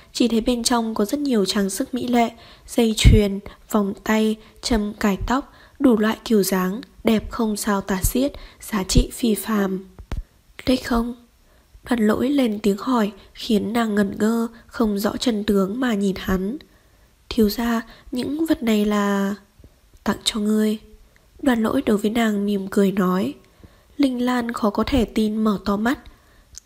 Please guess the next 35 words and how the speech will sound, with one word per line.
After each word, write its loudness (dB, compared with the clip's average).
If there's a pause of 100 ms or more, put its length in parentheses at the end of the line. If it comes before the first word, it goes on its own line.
"Tặng 0 (100)
cho 0 (280)
nô -2
tỳ 0
sao?" -2 (680)
"Đúng, 0 (540)
những -2
thứ -2
này, 0 (300)
toàn 0
bộ." 0 (400)
"Không -4
sai." -2 (480)
Hắn -2
nhìn -2
nàng 0
chăm -4
chú, 0 (200)
cười 2
càng 0
thêm 0
rực -4
rỡ. -2 (580)
"Ách." 0 (880)
Linh 2
Lan 0
đột 2
nhiên -2
không -2
biết 0
phản -2
ứng -2
như -2
thế 0
nào. 2